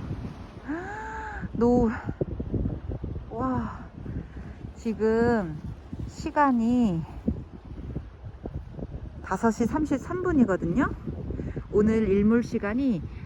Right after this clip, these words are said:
어, 다섯 시 오십칠 분 정도로 나와 있더라고요. 요즘 조금 늦게 지네? 오, 한라산.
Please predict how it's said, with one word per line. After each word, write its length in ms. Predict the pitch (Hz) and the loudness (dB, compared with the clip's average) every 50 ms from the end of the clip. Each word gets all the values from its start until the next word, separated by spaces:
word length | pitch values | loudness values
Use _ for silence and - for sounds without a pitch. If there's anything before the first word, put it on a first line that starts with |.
| - - - | -8 -4 -2
어, 140 | - 165 170 - | -2 -2 -2 -4
다섯 300 | - - 170 185 - 233 | -4 -6 -6 -4 -4 -6
시 180 | 220 - - 208 | -8 -4 -2 0
오십칠 680 | 180 175 180 175 - - 220 - - - - 330 339 320 | 2 2 0 0 -2 -6 -6 -6 -6 -4 0 0 0 0
분 240 | 285 277 269 240 220 | 2 0 0 0 2
정도로 380 | 208 190 185 175 175 170 175 | 0 -2 -2 -2 -2 -2 -2
나와 260 | 156 147 143 151 160 | 0 0 2 2 0
있더라고요. 680 | 160 151 - 156 156 151 147 127 175 226 247 233 196 170 - - - - - - - - - - - - - - - - - - | 0 -2 -4 -4 -4 -4 -2 -2 -2 -2 0 0 -2 -4 -6 -10 -12 -12 -16 -16 -14 -14 -14 -12 -12 -14 -12 -10 -8 -8 -8 -8
요즘 240 | 170 - 185 175 170 | -8 -8 -8 -8 -8
조금 540 | - 285 - - 233 226 247 247 208 160 143 - - - - - - - - - - - - - - - - - - - - - - - - - - - - - | -10 -12 -8 -4 -2 0 0 0 0 -2 -4 -6 -10 -14 -12 -12 -12 -12 -12 -16 -18 -18 -18 -18 -18 -18 -16 -16 -16 -16 -14 -14 -16 -16 -14 -14 -16 -16 -12 -8
늦게 380 | 156 156 185 - - - 359 320 | -6 -4 -4 -4 0 0 0 0
지네? 340 | - 214 165 156 180 254 339 - - - - - - - | 2 0 0 0 0 -2 -2 -4 -10 -12 -10 -10 -8 -6
오, 100 | 208 226 | -6 -4
한라산. 480 | 269 285 262 262 254 240 226 220 202 | -4 -2 0 0 0 0 0 0 -2